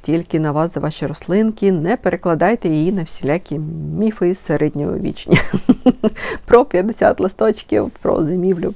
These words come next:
про трифоляту погану, як підщепу. Ні, все це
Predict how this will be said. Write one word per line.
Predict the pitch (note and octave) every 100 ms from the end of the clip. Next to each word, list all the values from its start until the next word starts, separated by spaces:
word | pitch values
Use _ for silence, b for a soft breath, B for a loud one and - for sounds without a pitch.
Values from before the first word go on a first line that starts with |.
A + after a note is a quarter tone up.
| -
про | - E3+
трифоляту | - E3 D#3+ F3 F3 F3+
погану, | - F#3 E3+ D#3+ D#3+
як | F#3+
підщепу. | - - - - - B F#3+
Ні, | D#3 D#3
все | - - A3
це | - -